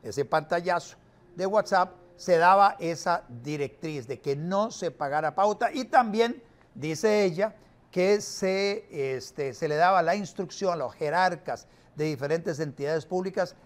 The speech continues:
a no, eh, aceptar entrevistas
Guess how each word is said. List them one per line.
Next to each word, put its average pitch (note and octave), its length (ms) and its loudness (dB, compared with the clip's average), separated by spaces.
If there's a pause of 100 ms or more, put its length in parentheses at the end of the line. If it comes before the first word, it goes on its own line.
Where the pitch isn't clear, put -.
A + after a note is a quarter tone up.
(240)
a D3+ 160 4
no, G3 540 4 (420)
eh, D#3 260 0
aceptar F3 760 0
entrevistas D#3 1040 -4